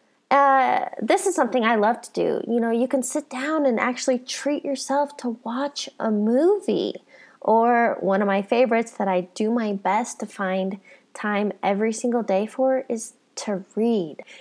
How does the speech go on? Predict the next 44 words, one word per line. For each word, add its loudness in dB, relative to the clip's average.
If 2
you 4
want 2
something 0
outside 2
the 2
box, 0
what 2
about 0
taking 0
up 0
a 2
new 2
hobby 2
or 0
skill? 0
I 2
don't 2
know, 2
trying 0
something -2
new. 0
And 0
a 0
couple 2
more 4
notes. -2
Find -2
time -2
to -6
meditate 0
each -8
day. -2
If -2
you 2
only 2
have 2
five 2
minutes -2
in 0
your 0
day 2
for -2
self-care, 0